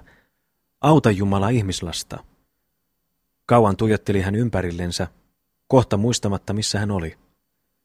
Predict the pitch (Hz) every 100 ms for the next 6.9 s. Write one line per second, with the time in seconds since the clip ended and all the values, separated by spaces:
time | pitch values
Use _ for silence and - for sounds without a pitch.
0 | _ _ _ _ _ _ - 117 135 175
1 | 143 135 151 147 - 95 - 104 110 127
2 | 98 - 95 101 127 113 95 87 - 120
3 | 107 92 92 107 107 87 - - _ _
4 | _ _ _ _ _ - 117 117 104 101
5 | 92 101 98 95 120 110 - 101 120 101
6 | - 92 90 127 - 90 85 85